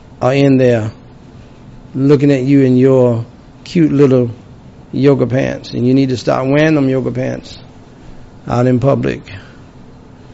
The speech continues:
Uh, our Bible tells us as Christians to dress modestly, throw a skirt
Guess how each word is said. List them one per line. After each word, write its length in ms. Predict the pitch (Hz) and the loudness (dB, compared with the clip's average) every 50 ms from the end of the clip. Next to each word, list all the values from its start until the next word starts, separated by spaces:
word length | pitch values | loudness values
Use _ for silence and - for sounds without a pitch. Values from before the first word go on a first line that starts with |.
| - - - - - - - - - - - - - 143 - - | -20 -20 -20 -20 -20 -20 -20 -20 -20 -20 -20 -20 -20 -20 -20 -18
Uh, 1400 | - - - - - - 50 50 - 62 - - - - - - - - - 147 139 127 131 123 120 120 117 113 - - - - - - - - - - - - | -18 -18 -18 -16 -14 -14 -14 -12 -12 -12 -12 -12 -14 -14 -16 -16 -16 -16 -18 -18 -18 -18 -18 -18 -18 -18 -18 -18 -20 -20 -20 -20 -20 -20 -20 -20 -20 -20 -12 -6
our 280 | 135 131 139 143 139 | -2 2 4 4 4
Bible 380 | 131 135 131 131 131 127 131 127 | 4 4 2 2 2 0 0 0
tells 360 | 110 139 143 139 135 123 135 | 0 2 2 2 2 4 4
us 220 | 147 147 127 - | 2 2 2 0
as 140 | 143 120 - | -4 -6 -4
Christians 520 | - - 175 165 - - 147 127 127 127 127 | -4 -2 -2 -2 -2 -2 -2 -2 -2 -4 -4
to 380 | - - 139 131 123 123 123 117 - - - - - - | -4 0 0 2 2 0 0 -4 -8 -16 -20 -20 -16 -6
dress 420 | 117 135 151 143 - - - - | 0 2 2 2 2 0 -4 -6
modestly, 680 | 190 143 135 156 170 170 147 131 117 - - 127 117 113 | -4 -2 0 2 2 2 2 2 0 -2 -4 -4 -4 -2
throw 260 | 120 156 151 151 143 | 0 2 2 4 4
a 40 | 123 | 2
skirt 540 | - - - - 202 185 160 - - - | 0 -4 -2 2 2 2 2 0 -4 -12